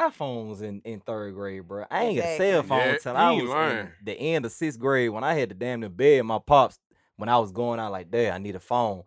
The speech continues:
Speaker 1: Like, when I go out, you know, you can call me. That was my way
Speaker 3: I
Speaker 1: of,
Speaker 3: ain't gonna
Speaker 1: like, persuading him to give me a phone. I had to beg him. But, like, kids now, like, they get that shit just off the, they working, they,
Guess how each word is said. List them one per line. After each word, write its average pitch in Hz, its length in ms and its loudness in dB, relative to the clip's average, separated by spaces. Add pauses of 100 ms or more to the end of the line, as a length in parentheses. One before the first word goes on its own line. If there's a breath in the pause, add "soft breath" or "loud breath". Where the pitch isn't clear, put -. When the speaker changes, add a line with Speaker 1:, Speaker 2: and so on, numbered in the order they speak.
(300)
Speaker 1:
Like, 95 260 -8
when 98 160 -12
I 98 80 -8
go 101 220 -2
out, 117 240 0 (120)
you 92 100 -14
know, 92 80 -8
you 90 60 -8
can 101 120 -14
call 123 320 4
me. 80 100 -14
That 151 120 2
was 165 180 6
my 175 120 4
way 160 160 2
Speaker 3:
I - 40 4
Speaker 1:
of, 147 60 4
Speaker 3:
ain't 143 60 -2
gonna 139 220 4
Speaker 1:
like, 123 100 -6
persuading 160 560 0
him 170 100 -2
to 143 60 -10
give 143 140 -8
me 143 60 -6
a 139 60 -6
phone. 160 180 2
I 202 60 4
had 139 100 2
to 95 40 -14
beg 151 400 0
him. 107 200 -10
But, 104 100 -8
like, 95 200 -6
kids 175 360 -4
now, 185 260 -2 (540 soft breath)
like, 98 140 -10
they 202 120 -2
get 135 200 -10
that 220 140 -2
shit 113 260 -10
just 107 260 -10 (600)
off 143 220 2
the, 135 160 -12
they 202 120 6
working, 202 380 0
they, 214 160 -8